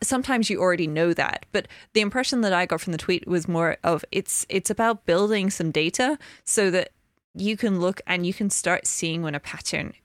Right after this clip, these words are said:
is forming. Um, and this can be a good and a bad thing. You know, sometimes you'll, you'll see that a pattern is forming of, hey, you know, like, actually,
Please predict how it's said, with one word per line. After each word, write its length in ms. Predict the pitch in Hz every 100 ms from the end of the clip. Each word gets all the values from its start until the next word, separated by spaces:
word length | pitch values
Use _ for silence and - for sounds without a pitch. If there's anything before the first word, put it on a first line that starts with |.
| _
is 100 | -
forming. 480 | - 165 156 - - - _ _ _ -
Um, 420 | 190 185 185 185
and 160 | 202 202
this 120 | 240
can 200 | - 311
be 120 | 302
a 40 | 233
good 160 | 240
and 160 | 254 262
a 60 |
bad 220 | 262 370 -
thing. 260 | 156 156
You 100 | 170
know, 300 | 160 156 160
sometimes 500 | - 208 196 190 190
you'll, 160 | 196 175
you'll 140 | - 175
see 160 | -
that 160 | 180 170
a 40 | 175
pattern 320 | 175 175 170
is 100 | 170
forming 320 | 175 180 185
of, 100 | 175
hey, 220 | - 285
you 160 | 202 170
know, 180 | 175 175
like, 200 | 175 -
actually, 560 | 185 - 202 180 190